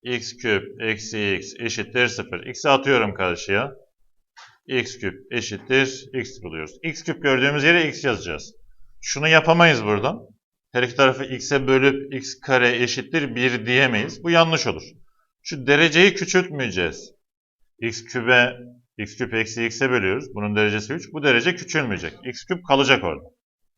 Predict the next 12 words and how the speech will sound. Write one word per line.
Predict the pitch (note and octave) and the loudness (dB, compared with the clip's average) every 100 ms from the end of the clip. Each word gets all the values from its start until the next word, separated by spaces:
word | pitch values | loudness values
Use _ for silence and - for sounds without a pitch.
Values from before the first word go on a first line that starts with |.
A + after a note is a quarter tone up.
| _ _ - | _ _ -8
X | D3 C#3+ | -6 -6
küpün | - A#2+ F3 | -6 -2 -2
eşitini | D#3 C#3 C3+ B2+ B2 F#3 G#3 - _ _ _ _ | 0 -2 -4 -4 -2 -2 -4 -12 _ _ _ _
artık | G2+ G#2 A2 - | -2 -2 -6 0
karşısında | A2 A2 - A#2 G#2 | 2 2 -2 -6 -2
ne | G#2+ A#2+ - - G2+ | 0 2 0 -6 -10
buluyorsak | G#2+ B2+ - F2 E3 D#3 | -2 2 2 2 -4 2
yerine | C#3 C3 B2+ | 4 4 2
yazacağız. | F#2 D2+ - D2+ - _ _ _ _ _ _ _ _ _ _ _ _ _ _ | 2 -2 -10 -18 -20 _ _ _ _ _ _ _ _ _ _ _ _ _ _
Şimdi | - E3 E3+ C#3 F2+ - - _ _ _ - | -10 -4 2 4 2 -2 -18 _ _ _ 0
polinomu | E3 E3+ D#3+ F#3 | 2 4 2 2
düzenleyelim. | D3 C#3 D3 D3 D3+ B2 - - | 2 4 4 4 2 2 -2 -12